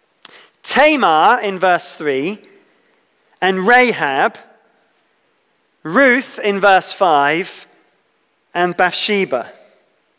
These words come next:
In one sense, this is striking because women were never included in genealogies because the inheritance went from the firstborn son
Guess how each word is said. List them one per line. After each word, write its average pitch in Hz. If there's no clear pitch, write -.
In 214
one 311
sense, 175
this 220
is 208
striking 254
because -
women 262
were 233
never 254
included 208
in 208
genealogies 220
because 196
the 220
inheritance 208
went 214
from 202
the 196
firstborn 208
son 190